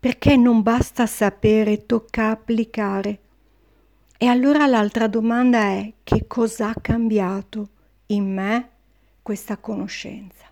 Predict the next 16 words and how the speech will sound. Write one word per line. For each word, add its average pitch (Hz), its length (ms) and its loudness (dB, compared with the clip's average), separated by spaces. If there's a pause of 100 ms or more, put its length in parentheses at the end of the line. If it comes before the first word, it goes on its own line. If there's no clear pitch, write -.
(400)
Perché 220 360 -2
se 233 240 0
ho 233 340 2
applicato 202 1040 -4
una 202 300 -4
conoscenza, 208 960 -2
necessariamente 202 1500 -2 (400)
ho 196 300 0 (760)
la 190 140 -2
possibilità 196 960 -4
di 220 180 0
osservare 208 920 -4 (560)
che - 200 0
cosa 202 280 -4
è 202 80 -4
cambiato. 202 840 -8